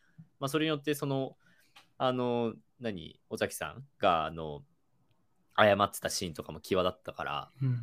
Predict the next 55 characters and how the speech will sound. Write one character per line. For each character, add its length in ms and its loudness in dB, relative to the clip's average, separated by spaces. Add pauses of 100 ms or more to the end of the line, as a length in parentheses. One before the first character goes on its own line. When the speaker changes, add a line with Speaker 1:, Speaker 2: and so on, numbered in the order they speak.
(360)
Speaker 1:
そ 140 -6
う 20 -8
そ 220 -8
う、 160 -16 (200)
あ 120 -8
の、 80 -6
ス 80 -4
タ 120 8
ジ 100 -2
オ 60 4
ト 200 0
ー 100 -14
ク、 80 -14
ス 40 -8
タ 120 0
ジ 100 -2
オ 60 0
の 140 -4
あ 60 -4
の、 260 -8 (100)
会 180 -2
話 120 -2
に 80 -10
よ 80 -8
っ 20 -12
て 140 -16
ね。 80 -2 (320)
Speaker 2:
う 40 0
ん 40 0
う 40 0
ん。 60 -12
Speaker 1:
そ 200 -2
う 60 -8
そ 100 -8
う。 20 -4
だ 80 6
か 60 8
ら 60 4
な-、 100 4
な 140 4
か 120 4
っ 60 -6
た 100 6
の 100 8
は 80 10
も 120 6
ち 120 4
ろ 60 8
ん 40 6
い 20 2
い 40 2
ん 20 0
だ 80 2
け 100 4
ど、 360 6